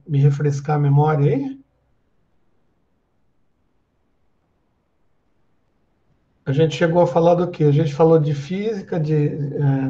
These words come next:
de massa, né? Ou seja, só pra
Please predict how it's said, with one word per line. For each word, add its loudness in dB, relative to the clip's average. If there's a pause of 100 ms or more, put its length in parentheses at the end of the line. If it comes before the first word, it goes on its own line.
de 0
massa, 4
né? 0 (760)
Ou -2
seja, 2 (200)
só -2
pra 2